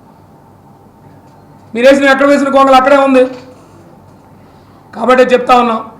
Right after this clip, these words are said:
ఈ ప్రభుత్వం ఎంత నిర్లక్ష్యంగా ఉంది, ఈ ప్రభుత్వంలో ప్రజాప్రతినిధులు ఎంత నిర్లక్ష్యంగా ఉన్నారు.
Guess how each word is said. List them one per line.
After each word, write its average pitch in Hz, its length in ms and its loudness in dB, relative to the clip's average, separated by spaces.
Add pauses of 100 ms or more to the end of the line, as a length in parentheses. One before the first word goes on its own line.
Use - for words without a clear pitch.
(520)
ఈ 208 80 -8
ప్రభుత్వం 247 420 -2
ఎంత 254 100 -2
నిర్లక్ష్యంగా 254 560 -2
ఉంది, 247 240 0 (380)
ఈ 220 60 -8
ప్రభుత్వంలో 240 400 -4
ప్రజాప్రతినిధులు 277 460 0
ఎంత 254 120 -2
నిర్లక్ష్యంగా 262 480 -2
ఉన్నారు. 254 320 -2